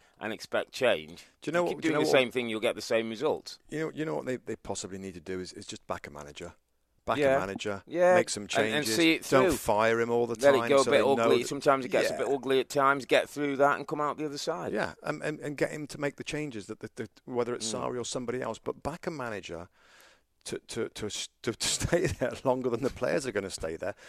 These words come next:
Speaker 2: so they know that, and they've gotta
Speaker 1: Mm.
Speaker 2: buckle down a little bit. Right now,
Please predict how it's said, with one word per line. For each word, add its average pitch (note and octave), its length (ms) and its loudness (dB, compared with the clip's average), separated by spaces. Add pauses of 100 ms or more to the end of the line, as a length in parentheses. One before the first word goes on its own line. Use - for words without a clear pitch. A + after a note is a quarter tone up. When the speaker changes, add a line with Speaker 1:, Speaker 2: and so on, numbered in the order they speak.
Speaker 2:
so - 120 -2
they A#2+ 140 2
know C#3 300 0
that, E2 260 -6
and B2 240 -10
they've C3+ 140 -2
gotta C3 180 -2
Speaker 1:
Mm. F2 60 -8
Speaker 2:
buckle C#3 200 -4
down D3 140 -4
a E3 80 -4
little A#2 140 -4
bit. G#2+ 120 -4
Right C3+ 220 -4
now, D3 340 -2